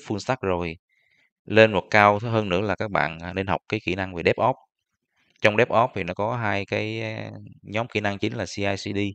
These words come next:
Đó, và cái nhóm kỹ năng thứ hai là Infrastructure as Code.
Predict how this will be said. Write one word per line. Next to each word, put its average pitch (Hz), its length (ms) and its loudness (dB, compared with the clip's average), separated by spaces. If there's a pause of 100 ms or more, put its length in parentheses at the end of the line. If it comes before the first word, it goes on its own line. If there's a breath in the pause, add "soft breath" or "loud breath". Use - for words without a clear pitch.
(960)
Đó, 98 420 -6
và 90 120 -2
cái 107 120 -2
nhóm 110 200 -4 (120)
kỹ 101 80 -2
năng 98 160 -6
thứ 110 80 -6
hai 104 380 -4
là 85 360 -8 (520)
Infrastructure 98 640 0
as 82 140 -2
Code. 127 260 0